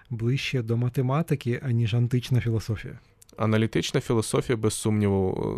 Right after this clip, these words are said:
Speaker 2: е, запозичає певні методи з, е, формальних теорій, таких як математика та логіка.
Speaker 1: Мгм. Це значить, що попередні філософії, які ми би назвали більш суб'єктивними, вони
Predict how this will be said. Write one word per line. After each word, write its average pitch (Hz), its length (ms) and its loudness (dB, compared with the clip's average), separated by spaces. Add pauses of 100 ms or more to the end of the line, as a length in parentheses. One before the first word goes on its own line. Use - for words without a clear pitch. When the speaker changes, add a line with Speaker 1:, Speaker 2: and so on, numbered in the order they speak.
Speaker 2:
е, 104 40 -8
запозичає 113 760 2
певні 107 320 2
методи 104 440 0
з, - 220 -8
е, 95 200 2
формальних 104 500 0
теорій, 98 320 -2
таких - 340 -6
як - 140 -8
математика 95 580 -4
та - 140 -10
логіка. - 380 -10 (200)
Speaker 1:
Мгм. 117 220 -6 (420)
Це 151 400 2
значить, 135 460 0
що 127 460 0 (360)
попередні 156 840 4
філософії, 135 560 2
які 127 240 2
ми 127 240 2
би 123 280 2
назвали 120 440 4
більш 113 280 0
суб'єктивними, 127 840 0 (400)
вони 127 680 0